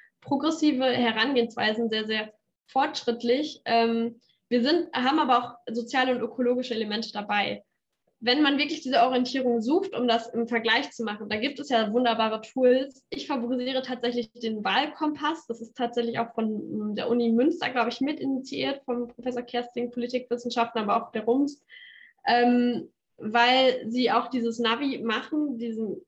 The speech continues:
Grid, sag ich mal, den man zum Einordnen braucht. Und da sind wir halt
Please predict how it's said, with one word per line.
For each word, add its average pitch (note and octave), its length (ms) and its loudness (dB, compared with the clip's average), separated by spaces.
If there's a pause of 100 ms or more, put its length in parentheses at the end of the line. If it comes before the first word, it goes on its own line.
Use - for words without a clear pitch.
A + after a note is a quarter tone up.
(180)
Grid, B3 300 2
sag A3+ 140 -2
ich A3+ 100 -6
mal, A#3+ 100 2
den A3+ 120 2
man A3 120 0
zum A3 140 -8
Einordnen A#3 560 -2 (360)
braucht. A#3 280 2
Und B3+ 80 0
da A3+ 100 2
sind A#3 180 0
wir A#3+ 140 2
halt A3+ 300 -2